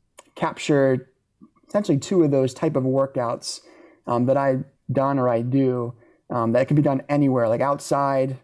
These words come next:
mostly is where I try to do it, outdoors with minimal equipment.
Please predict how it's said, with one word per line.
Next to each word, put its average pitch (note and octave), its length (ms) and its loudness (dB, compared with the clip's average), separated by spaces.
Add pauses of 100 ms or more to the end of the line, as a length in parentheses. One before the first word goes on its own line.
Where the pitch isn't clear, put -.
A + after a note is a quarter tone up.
mostly C#3 380 -2
is C3+ 80 -2
where C3+ 100 0
I B2+ 40 -6
try C3 140 -4
to B2+ 60 -4
do C3 180 -2
it, B2+ 120 -2
outdoors C3 520 -4
with C#3 140 -4
minimal C#3+ 400 2
equipment. C#3 480 -6